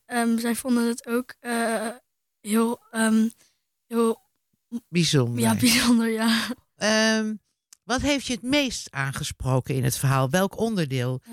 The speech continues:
Speaker 1: dat hij uit de trein is gesprongen
Speaker 2: Dat hij
Speaker 1: naar,
Speaker 2: uit zijn trein sprong.
Speaker 1: naar het kamp.
Speaker 2: Ja.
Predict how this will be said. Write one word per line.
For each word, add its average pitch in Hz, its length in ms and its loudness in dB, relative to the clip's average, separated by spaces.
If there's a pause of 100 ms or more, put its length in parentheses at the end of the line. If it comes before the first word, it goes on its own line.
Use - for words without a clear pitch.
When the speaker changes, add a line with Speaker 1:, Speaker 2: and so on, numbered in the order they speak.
(120)
Speaker 1:
dat 233 180 -12
hij - 100 -20
uit 233 180 -14
de 226 120 -20
trein 240 320 -8
is 214 140 -8
gesprongen - 540 -12
Speaker 2:
Dat 214 80 -8
hij 220 80 -6
Speaker 1:
naar, 147 100 -2
Speaker 2:
uit 165 120 0
zijn - 160 -8
trein 160 300 0
sprong. 139 460 -4
Speaker 1:
naar 226 280 -6
het - 300 -16
kamp. 208 280 -12 (280)
Speaker 2:
Ja. 156 300 -8